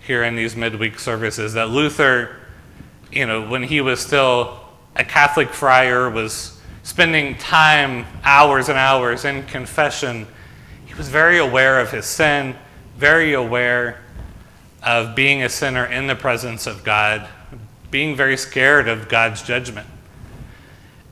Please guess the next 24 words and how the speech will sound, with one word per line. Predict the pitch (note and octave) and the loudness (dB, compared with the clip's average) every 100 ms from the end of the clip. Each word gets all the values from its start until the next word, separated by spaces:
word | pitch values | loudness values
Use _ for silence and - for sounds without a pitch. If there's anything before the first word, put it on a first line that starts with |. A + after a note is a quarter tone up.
| - | -2
And | D3+ | -2
so | D#3+ D3+ | 4 2
he, | C#3 E3 E3 D3+ | 4 4 2 0
he | A#2+ F3+ | 0 0
reads | F3 D#3 D#3 D3+ C3+ - B2 | 0 0 0 -2 -4 -12 -2
this | D3 D3 C#3+ | 0 0 -4
as | A#2 | 0
well | C#3+ D3 C3 | 4 4 4
in | |
Corinthians | C3+ D3 D3 C#3+ B2+ C3 - | -2 -4 -4 -6 -6 -8 -12
and | B2 A#2 A2+ | -12 -10 -8
says, | B2 A#2 A2 | -6 -6 -6
"Well, | A#2 B2+ - - - - - - - - - | -6 -8 -14 -20 -20 -20 -20 -20 -20 -20 -4
if | C#3+ - | 0 4
I'm | D#3 E3 D#3 | 6 6 0
a | C3 | -4
sinner, | - F#3+ C#3+ C#3+ D#3+ - - | 0 0 0 -2 -6 -16 -14
how | - D#3+ | 2 2
can | D#3+ D#3+ | 2 0
I | C3 C3 | 0 0
come | - C3+ B2 A2+ - - - | -2 -4 -4 -10 -16 -18 -12
to | - B2 | -10 -8
communion | C#3+ A#2+ A#2+ A#2 A#2 A2+ A2+ - - | -10 -8 -10 -8 -10 -12 -14 -20 -18
worthily?" | A2 A2+ B2 B2+ G#2+ G2+ G#2+ | -12 -4 -2 -2 -6 -10 -12